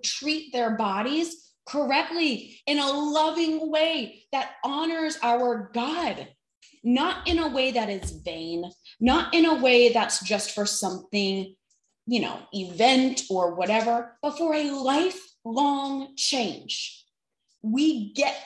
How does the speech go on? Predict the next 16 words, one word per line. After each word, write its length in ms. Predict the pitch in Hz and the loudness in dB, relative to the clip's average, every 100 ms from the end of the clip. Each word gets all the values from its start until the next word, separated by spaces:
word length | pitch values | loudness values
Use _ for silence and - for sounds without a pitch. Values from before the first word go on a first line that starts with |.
| - | -6
to 540 | - 247 214 160 - - _ _ - | -2 0 0 0 -4 -14 _ _ -10
work 280 | - 151 - | -4 -4 -4
out. 180 | - - - - _ _ _ _ | -6 -6 -10 -20 _ _ _ _
We 380 | 220 302 311 226 | 0 2 2 0
get 280 | 262 349 679 - | 2 2 0 -6
to 360 | - 262 180 170 - - | -2 -2 -2 -6 -12 -8
choose 440 | - 254 214 190 | -2 0 0 -2
healthy 560 | 202 185 160 165 143 - | -2 -2 -2 -6 -8 -10
foods. 460 | 175 110 117 - _ | -10 -10 -12 -16 _
We 160 | 175 180 | -6 -2
don't 240 | 233 302 | 0 -2
have 480 | 277 370 349 330 - | -4 -2 -2 -2 -4
to, 300 | 240 196 254 - _ _ _ _ | -2 -2 -4 -10 _ _ _ _
we 320 | 220 262 226 196 | -2 -2 0 2
get 360 | 240 226 - | 2 2 -2
to. 280 | - 170 - | -6 -6 -8